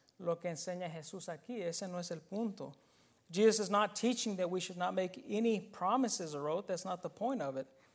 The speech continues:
He's addressing, he's addressing their abuse of oaths,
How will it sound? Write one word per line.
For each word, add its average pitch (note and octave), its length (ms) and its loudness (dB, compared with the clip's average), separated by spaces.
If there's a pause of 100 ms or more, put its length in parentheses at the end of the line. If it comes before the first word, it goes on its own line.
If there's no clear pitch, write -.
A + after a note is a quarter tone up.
(340)
He's F3 220 -4
addressing, G3+ 840 6 (880)
he's D#3+ 140 -8
addressing F3+ 640 0
their F3+ 400 2 (240)
abuse F#3 720 -2
of E3+ 300 -2
oaths, - 480 -8